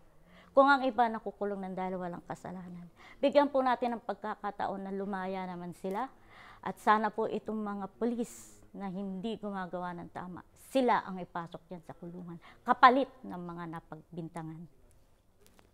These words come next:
Marami po. Ah, isa na po sana doon yung mga out-of-school youth.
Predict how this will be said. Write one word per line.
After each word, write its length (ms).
Marami 560
po. 240
Ah, 400
isa 240
na 80
po 240
sana 400
doon 400
yung 160
mga 320
out-of-school 640
youth. 380